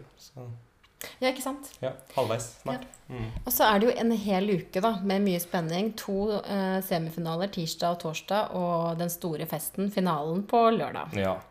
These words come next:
Speaker 1: og det, jeg må bare si, jeg så jo den første semifinalen alene hjemme.
Speaker 2: Ja.
Speaker 1: Eh,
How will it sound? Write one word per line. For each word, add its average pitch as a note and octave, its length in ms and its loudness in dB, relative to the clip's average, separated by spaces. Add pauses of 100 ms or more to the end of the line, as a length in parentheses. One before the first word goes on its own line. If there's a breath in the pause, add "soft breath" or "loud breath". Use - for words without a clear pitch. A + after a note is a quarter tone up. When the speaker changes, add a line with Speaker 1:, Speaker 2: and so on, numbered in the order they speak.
(180 loud breath)
Speaker 1:
og A#2 80 -4
det, A#2+ 120 6 (120)
jeg B2+ 180 2
må A#2+ 100 2
bare A#2 100 4
si, A2 140 2
jeg G#2 360 2
så F2+ 240 -2
jo F2+ 240 -4
den F2+ 140 -6
første F#2+ 260 -6
semifinalen E2+ 480 -4
alene D#2 320 -4
hjemme. E2 280 -4 (240)
Speaker 2:
Ja. G#3 140 2
Speaker 1:
Eh, F2 360 -4